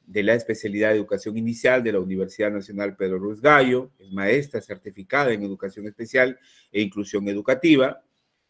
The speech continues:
Eh, ella también, bueno, trabaja o ha trabajado dando talleres de juegos teatrales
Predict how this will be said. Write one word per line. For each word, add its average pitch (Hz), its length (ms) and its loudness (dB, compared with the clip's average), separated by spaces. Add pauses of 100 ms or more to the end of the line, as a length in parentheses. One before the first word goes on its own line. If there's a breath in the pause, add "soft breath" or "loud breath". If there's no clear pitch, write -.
(400)
Eh, 101 580 4
ella 120 640 2
también, 127 600 0
bueno, 117 360 0
trabaja 117 720 -2
o 104 160 -2
ha 107 80 -2
trabajado 120 560 0
dando 113 300 -2
talleres 113 500 0
de 101 80 -4
juegos 110 320 -4
teatrales 113 680 -4